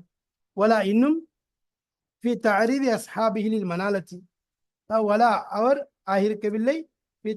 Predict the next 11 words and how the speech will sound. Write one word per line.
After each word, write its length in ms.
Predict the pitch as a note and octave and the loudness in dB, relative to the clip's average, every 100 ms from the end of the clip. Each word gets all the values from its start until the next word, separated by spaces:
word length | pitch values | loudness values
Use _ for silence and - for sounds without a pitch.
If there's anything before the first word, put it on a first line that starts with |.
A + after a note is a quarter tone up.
| G#3+ | -2
தஅரீதி 400 | G3 A3+ C4+ C4+ | 0 0 0 -2
அஸ்ஹாபி 440 | G#3+ - G#3+ G#3+ G3+ F#3+ | -2 -4 -4 -2 -2 -2
தன்னுடைய 380 | G3+ A3 A#3 G#3 F3 D#3 _ _ _ _ _ _ - | 0 2 4 4 2 -4 _ _ _ _ _ _ -2
தோழர்களோடு 580 | A#3 A#3 G#3 G#3+ A3+ A#3 G#3+ | 2 2 2 4 6 4 2
சகாக்களோடு 720 | F#3 D#3+ G#3+ A3 A3 G#3 A3+ D#4 - _ _ - | -4 -4 -4 -4 0 2 2 0 -10 _ _ -4
எடுத்துக்காட்டக்கூடிய 840 | G#3+ A3 C4+ B3 A3+ A3 A3 G#3 F#3+ | -2 -2 -4 0 0 -2 -4 -4 -6
விஷயத்திலே, 400 | - G#3 F3+ D#3 D3+ | -4 -4 -4 -10 -10
அதாவது 260 | F#3 F#3+ A3 | -4 0 0
லில் 160 | A3 F#3+ | 0 -2
மனாலத்தி 340 | F#3+ G#3+ F#3+ F3 | 0 0 -2 -4
அந்தஸ்துல 440 | F#3+ A#3 - G#3 | -4 -4 -4 -2